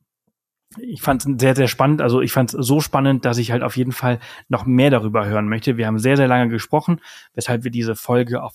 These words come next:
zwei aufgeteilt haben. Einfach um das, was wir erzählt haben oder beziehungsweise was Ralf erzählt hat, einfach ein bisschen sacken lassen zu können. Nächste Woche geht's weiter mit Teil zwei. Freut euch drauf.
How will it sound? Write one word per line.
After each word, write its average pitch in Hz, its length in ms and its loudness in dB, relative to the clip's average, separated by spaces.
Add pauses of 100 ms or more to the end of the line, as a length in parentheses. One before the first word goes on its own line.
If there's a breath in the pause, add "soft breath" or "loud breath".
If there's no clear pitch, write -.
zwei 135 420 -2
aufgeteilt 117 600 -4
haben. 117 320 -2 (840)
Einfach 123 440 -4 (260 soft breath)
um 120 180 -2
das, - 420 -2 (520)
was - 160 -6
wir 120 80 0
erzählt 135 400 -2
haben 127 340 -2 (140)
oder 117 120 0
beziehungsweise 104 440 -6
was 101 220 -10
Ralf 127 200 2
erzählt 123 320 -2
hat, 123 100 0
einfach 113 140 -6
ein 107 40 -8
bisschen 107 240 -8
sacken 165 220 -2
lassen 143 280 0
zu 143 100 -8
können. 147 280 0 (260 loud breath)
Nächste 151 320 2
Woche 131 160 0
geht's 117 220 -4
weiter 160 240 0
mit 127 160 0
Teil 117 180 -2
zwei. 175 360 0 (280 soft breath)
Freut 160 300 2
euch 147 120 2
drauf. 143 320 2